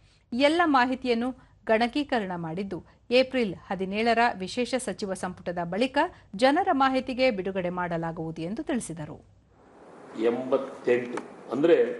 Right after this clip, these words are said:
Speaker 2: ಈ ಒಟ್ಟಾರೆ ಈ ಸಮೀಕ್ಷೆಯೊಳಗ ಅಧಿಕಾರಿಗಳು ಕೆಲ್ಸ ಮಾಡಿದ್ದು ಒಂದು ಲಕ್ಷದ ಅರವತ್ತು ಸಾವಿರ ಅಧಿಕಾರಿಗಳು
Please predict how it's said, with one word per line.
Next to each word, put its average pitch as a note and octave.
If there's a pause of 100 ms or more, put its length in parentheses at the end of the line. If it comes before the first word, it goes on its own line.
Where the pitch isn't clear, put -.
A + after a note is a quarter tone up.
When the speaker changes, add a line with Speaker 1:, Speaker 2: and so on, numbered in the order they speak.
(480)
Speaker 2:
ಈ C#3+
ಒಟ್ಟಾರೆ F3
ಈ E3
ಸಮೀಕ್ಷೆಯೊಳಗ D#3+
ಅಧಿಕಾರಿಗಳು D#3+ (560)
ಕೆಲ್ಸ C#3
ಮಾಡಿದ್ದು D3
ಒಂದು D3+
ಲಕ್ಷದ C#3+
ಅರವತ್ತು D#3 (240)
ಸಾವಿರ C#3 (1200)
ಅಧಿಕಾರಿಗಳು C3+